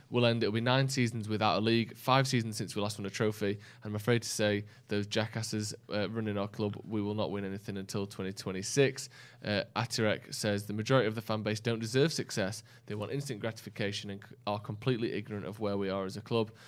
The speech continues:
We absolutely broke Ole, who improved us with two top three finishes."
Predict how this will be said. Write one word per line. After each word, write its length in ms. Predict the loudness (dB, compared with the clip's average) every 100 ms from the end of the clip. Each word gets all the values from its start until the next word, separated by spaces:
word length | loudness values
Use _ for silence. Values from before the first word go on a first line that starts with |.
| -20 -10
We 220 | -2 0 2
absolutely 500 | 0 -2 0 0 0
broke 400 | -2 0 0 0
Ole, 240 | -2 0 -2
who 140 | -2
improved 500 | -4 0 2 2 2
us 220 | -2 -2
with 180 | -8 -8 -4
two 280 | 0 0 -2
top 340 | -4 -6 -6
three 260 | -8 -6 -6
finishes." 680 | -2 -2 0 2 0 0